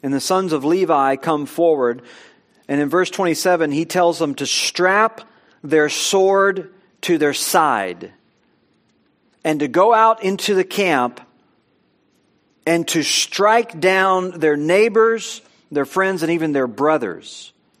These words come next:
if they had participated in leading this rebellion.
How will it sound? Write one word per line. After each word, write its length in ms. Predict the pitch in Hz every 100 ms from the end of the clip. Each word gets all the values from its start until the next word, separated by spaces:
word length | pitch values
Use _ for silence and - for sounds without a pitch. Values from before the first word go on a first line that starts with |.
| _ _ _ -
if 240 | 135 -
they 200 | 156 160
had 300 | 156 151 -
participated 960 | 143 120 170 165 175 - 151 139 127 120
in 360 | 139 127 127
leading 600 | 143 160 143 127 110 117 - _ _ -
this 600 | 123 135 123 - - - _ _
rebellion. 600 | - 113 107 95 92 90